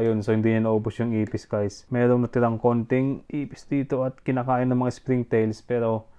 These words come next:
aalisin ko na rin. Hmm. Yan lang natira, guys, oh. Yan lang natira sa ipis na binigay ko. Halos ubos lahat. Yung ibang mga legs, hindi rin niya kinain. Tapos, yan. Yan lang natira, guys. Alisin natin lahat ng tira-tira kasi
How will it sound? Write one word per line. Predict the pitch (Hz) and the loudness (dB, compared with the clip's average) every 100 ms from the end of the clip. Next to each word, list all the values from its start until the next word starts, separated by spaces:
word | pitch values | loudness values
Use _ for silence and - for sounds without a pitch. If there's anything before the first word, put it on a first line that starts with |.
| - - - - | -20 -20 -20 -14
aalisin | - 127 127 - 127 | -4 -2 -2 -2 0
ko | 127 | 2
na | 123 | 2
rin. | 113 107 - - - | 2 0 -6 -18 -12
Hmm. | 131 101 _ _ _ - - - - - - - - - - _ - | -10 -10 _ _ _ -20 -20 -20 -20 -20 -20 -20 -20 -20 -20 _ -6
Yan | 113 | -2
lang | 117 | -2
natira, | 113 120 113 | 0 0 2
guys, | 117 110 | 0 0
oh. | 110 110 - - - - - | -4 -4 -14 -20 -16 -14 -6
Yan | 127 110 | -4 -2
lang | 113 | -4
natira | 107 104 107 104 | -4 -4 -2 -2
sa | 123 | -2
ipis | 110 101 104 98 - - 113 | -4 -2 -4 -6 -12 -12 -6
na | |
binigay | 107 104 104 101 | -4 -4 -2 -2
ko. | 98 98 90 - | -2 -6 -6 -12
Halos | 98 101 98 - | -8 -8 -8 -6
ubos | 151 117 107 113 | -4 -2 -2 -2
lahat. | 107 110 104 135 | 2 2 0 -2
Yung | 123 123 123 | -2 0 0
ibang | 127 127 | 2 2
mga | 127 131 127 | 0 0 2
legs, | 123 120 117 117 | 2 0 -2 -4
hindi | 110 | 0
rin | 110 110 110 | 0 0 -4
niya | |
kinain. | - 113 117 117 107 104 107 - | -4 -2 -2 -2 -4 -4 -6 -12
Tapos, | - 101 - 104 101 - 131 | -12 -12 -10 -10 -10 -8 -4
yan. | 117 101 | -4 -4
Yan | 104 | -6
lang | 107 107 | -6 -4
natira, | 113 110 | -2 -2
guys. | 107 95 | -2 -4
Alisin | - 104 - 107 | -6 -10 -4 0
natin | 104 113 104 | 0 0 0
lahat | 107 104 117 | 2 2 0
ng | 113 110 - | -2 -4 -6
tira-tira | - 135 123 123 113 | 2 4 6 6 4
kasi | 113 107 117 117 | 2 -2 -2 -2